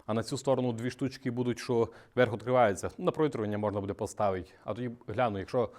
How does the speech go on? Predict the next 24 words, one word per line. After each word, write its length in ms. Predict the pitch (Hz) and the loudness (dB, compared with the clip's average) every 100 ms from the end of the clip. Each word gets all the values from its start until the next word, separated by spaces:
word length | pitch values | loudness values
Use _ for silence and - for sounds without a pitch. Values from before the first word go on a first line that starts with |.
| - - _ | -20 -20 _
наприклад, 360 | 107 98 117 110 | -6 -4 -2 0
не 80 | 120 | 0
вистачить 300 | 123 117 - | -2 -6 -6
якоїсь 320 | 117 123 117 | -2 -2 -2
вентиляції, 520 | 117 131 139 - 113 | -2 2 0 0 -4
то 260 | 107 107 98 - _ _ | -2 -2 -2 -10 _ _
можна 220 | - 156 127 | -2 0 2
зробити 360 | 131 131 127 - - _ - | 2 0 -6 -18 -20 _ -10
якусь 220 | - 113 | -6 -4
трубу, 260 | 120 123 | -2 -2
то 120 | 131 117 | -2 -4
тросоту 480 | - 110 - 131 | -4 -4 -2 -2
посередині 420 | 107 110 117 123 117 | -2 -4 -4 -2 -4
поставити, 560 | - - 143 117 92 - | -6 0 0 0 -6 -8
чи 80 | 107 | -6
дві, 320 | 95 113 98 - _ _ _ _ | -2 -2 -2 -8 _ _ _ _
чи 120 | - | -12
якісь 200 | 101 104 | -8 -8
короби, 380 | - 127 117 107 | -2 2 2 -2
і, 320 | 104 104 98 - _ _ _ - | -6 -4 -6 -8 _ _ _ -8
ну, 60 | |
щоб 120 | 139 - | -8 0
прямо, 280 | 131 120 | 2 2
щоб 200 | 110 113 | -2 -6